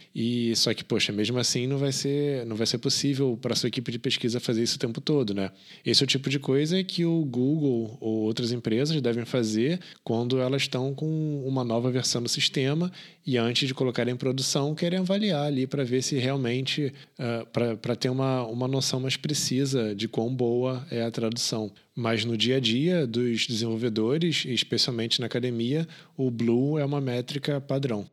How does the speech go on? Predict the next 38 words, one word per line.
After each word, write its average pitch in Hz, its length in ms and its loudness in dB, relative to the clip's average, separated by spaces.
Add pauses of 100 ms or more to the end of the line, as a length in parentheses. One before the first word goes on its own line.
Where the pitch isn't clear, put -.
E 131 140 0
aí, 131 180 2
ainda 175 300 2
sobre 170 220 2
tradução, 143 680 0 (140)
outra 147 240 0
coisa 160 240 0
que - 80 -6
eu 143 40 2
acho 143 160 -2
super 156 260 0
recente 143 640 0 (160)
é 131 140 -2
que - 80 -4
só - 180 4
em 185 60 0
dois 190 160 2
mil 165 160 2
e 139 40 2
sete 131 580 0 (120)
foi 135 220 0
disponibilizado 131 880 0
na 120 140 0
web 117 420 2
pro, 113 540 -2
pro 120 120 -2
público 123 380 -2
geral 107 460 0 (360)
o 135 80 -4
primeiro 139 400 2
sistema 147 460 0
de 139 80 -4
tradução 135 400 0
automática 117 720 -2
baseado 120 480 2
em 139 40 0
tradução 135 360 0
estatística, 165 640 0